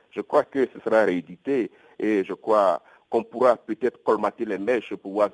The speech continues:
sauver les navires ivoiriens. Je crois que c'est la seule solution qui s'impose.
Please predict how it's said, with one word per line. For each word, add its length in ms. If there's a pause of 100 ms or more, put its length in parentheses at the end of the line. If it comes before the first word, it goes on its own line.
sauver 200
les 100
navires 320
ivoiriens. 480 (280)
Je 100
crois 240
que 340 (280)
c'est 80
la 200
seule 200 (160)
solution 380
qui 200
s'impose. 380